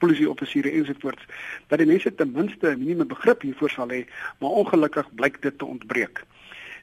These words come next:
Die belangrike ding natuurlik wat, eh, wat ten aansien hiervan moet gebeur is dat mense moet dood eenvoudig na hulle, na, self na hulle regte omsien. Eh,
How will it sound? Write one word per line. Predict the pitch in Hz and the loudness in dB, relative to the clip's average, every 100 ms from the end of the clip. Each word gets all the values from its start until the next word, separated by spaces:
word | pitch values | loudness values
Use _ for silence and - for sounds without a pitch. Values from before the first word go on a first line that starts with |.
| - | -8
Die | 139 165 170 - | 0 0 0 2
belangrike | 143 180 294 - | 4 6 6 4
ding | 320 165 | 4 2
natuurlik | 151 - 175 160 - | 2 0 2 2 2
wat, | 135 - | -2 -2
eh, | - 143 135 131 - 135 | 0 4 4 2 -2 -10
wat | - 123 - | -6 -6 -2
ten | 143 | -2
aansien | 175 170 165 | -2 0 0
hiervan | 156 - 185 | 0 0 0
moet | 156 | 0
gebeur | - 151 165 | 0 2 2
is | 160 | 0
dat | 160 | -2
mense | 139 165 208 | 0 -2 -2
moet | 151 | -4
dood | 160 | -2
eenvoudig | 170 160 160 151 | -4 -2 -2 -2
na | 147 | -2
hulle, | 139 139 - | 0 0 -2
na, | 139 139 | -2 -2
self | - - 175 - | 0 6 6 6
na | 151 | 0
hulle | 139 | 2
regte | 120 131 - | 2 -2 -2
omsien. | 175 151 - 104 - _ _ - | -2 -2 -6 -14 -20 _ _ -16
Eh, | 139 | -12